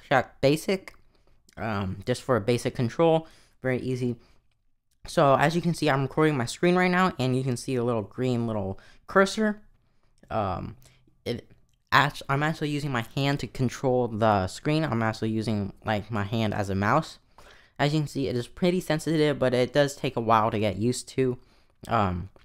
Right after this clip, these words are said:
your arm does get tired, so you wanna make sure you have an arm rest below. As you can see, the Leap Motion has infrared,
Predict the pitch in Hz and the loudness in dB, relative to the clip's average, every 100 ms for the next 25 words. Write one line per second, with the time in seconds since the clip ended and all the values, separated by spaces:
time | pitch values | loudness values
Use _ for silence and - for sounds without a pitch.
0 | _ _ _ 131 - 131 131 135 139 127 | _ _ _ 2 6 6 6 4 2 -2
1 | - - 139 143 123 117 120 113 117 - | 0 2 4 2 -2 -2 0 0 -2 -2
2 | 120 113 107 113 101 - 107 101 104 117 | -4 -2 0 0 0 0 0 0 2 0
3 | - - - - 107 104 113 110 - - | 0 -12 -20 -4 0 4 4 2 -6 -20
4 | - _ _ _ 170 165 160 156 - 135 | -20 _ _ _ 2 4 2 0 -2 -2
5 | 131 - - - 147 170 143 143 151 143 | -2 -10 -6 0 2 2 2 2 0 -2
6 | - 131 123 139 135 143 131 127 | 2 0 2 -2 0 2 2 0